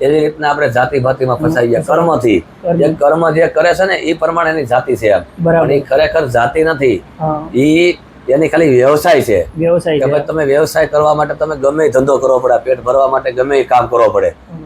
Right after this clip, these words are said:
Speaker 1: પછી આપણે નથી કહેતા કે ભાઈ આ ગોધરિયા છે ઈ.
Speaker 2: હા, ગોધરિયા.
Speaker 1: આ ગોધરાના છે એમ.
Speaker 2: હા.
Speaker 1: એની સાપ પડી ગઈ.
Speaker 2: સાપ પડી ગઈ.
Speaker 1: એમાં સરળતાથી તમને સમજાવું
Speaker 2: હમ.
Speaker 1: કે ખરેખર આપણે આ બધી સાપુ છે આપણી.
Speaker 2: બરાબર
Speaker 1: અને
Speaker 2: છે.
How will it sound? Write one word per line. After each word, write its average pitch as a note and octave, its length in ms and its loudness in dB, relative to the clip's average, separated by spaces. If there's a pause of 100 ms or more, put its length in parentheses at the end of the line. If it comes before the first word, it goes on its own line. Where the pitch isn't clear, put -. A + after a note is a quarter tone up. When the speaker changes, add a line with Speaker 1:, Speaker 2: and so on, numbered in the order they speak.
(160)
Speaker 1:
પછી A#2 120 -6
આપણે A#2+ 240 -2
નથી E3 200 -4
કહેતા D#3 220 0
કે C3 80 -2
ભાઈ B2+ 160 2
આ B2+ 120 2
ગોધરિયા A#2 540 2
છે G#2 140 -2
ઈ. F#2+ 140 2
Speaker 2:
હા, D#3 320 0
ગોધરિયા. C#3 540 -4
Speaker 1:
આ A#2 40 2
ગોધરાના B2 520 2
છે G#2+ 140 -4
એમ. G2 120 -2 (180)
Speaker 2:
હા. D3+ 140 -2
Speaker 1:
એની B2 100 -4
સાપ D#3 320 2
પડી B2+ 180 0
ગઈ. A2+ 60 -2
Speaker 2:
સાપ E3+ 220 2
પડી D#3 180 0
ગઈ. C#3 200 -4 (120)
Speaker 1:
એમાં E3 580 0
સરળતાથી D#3 480 0
તમને C#3 260 -2
સમજાવું A2+ 440 0
Speaker 2:
હમ. E2 160 -10 (220)
Speaker 1:
કે B2 60 -6
ખરેખર D3+ 500 0 (100)
આપણે C#3 280 0
આ D3 180 2
બધી D3+ 200 -2
સાપુ C3+ 400 -2
છે A#2+ 120 0
આપણી. F#2+ 340 2 (100)
Speaker 2:
બરાબર D#3 340 0
Speaker 1:
અને B2+ 140 -2
Speaker 2:
છે. D3 100 -6